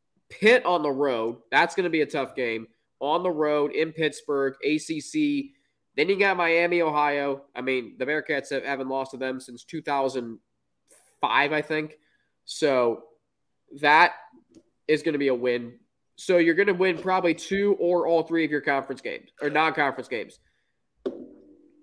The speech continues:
And then you have non-conference games. Like, so you're telling me the Bearcats aren't gonna win three conference games? That's hard for me to believe. They, they're, they, they might lose to Oklahoma. That's likely. B Y U is gonna be tough on the road on a short week, Friday night.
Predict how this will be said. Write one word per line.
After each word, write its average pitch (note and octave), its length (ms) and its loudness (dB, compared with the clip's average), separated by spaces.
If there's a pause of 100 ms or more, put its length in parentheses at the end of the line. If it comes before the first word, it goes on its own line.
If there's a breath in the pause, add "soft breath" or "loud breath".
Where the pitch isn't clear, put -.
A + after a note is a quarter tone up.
(200)
And F#3 180 2
then G#3+ 160 2
you G#3 80 6
have F#3+ 120 0
non-conference F3 680 -2
games. E3 280 0
Like, D3+ 260 -4 (640)
so - 160 0
you're F#3+ 200 6
telling A3 320 2
me G#3 120 6
the F3+ 120 0
Bearcats F#3+ 520 0
aren't E3 200 -4
gonna F3 140 0
win D#3 280 0
three D#3 300 -4
conference D3+ 440 -4
games? C#3+ 380 -4 (360)
That's D#3+ 180 -4
hard F3+ 180 2
for E3+ 60 -8
me D#3 100 -2
to D3 80 -4
believe. B2+ 340 -2 (340)
They, G3 320 6
they're, F#3+ 200 2
they, F#3 120 -2 (220)
they G#3+ 200 4
might A#3 260 2
lose G3+ 220 4
to G3+ 60 0
Oklahoma. E3 540 0
That's D#3 240 -4
likely. C#3+ 520 -2 (300)
B F3 160 0
Y F#3+ 180 4
U E3 140 4
is D#3+ 100 0
gonna D#3+ 140 -4
be D#3+ 80 0
tough D#3 260 -4
on D3+ 100 -2
the C#3+ 80 -2
road C#3 300 -2
on C#3 100 -2
a C3+ 60 -4
short D3 380 -6
week, C3+ 260 -4
Friday C#3 340 -4
night. A#2+ 320 -4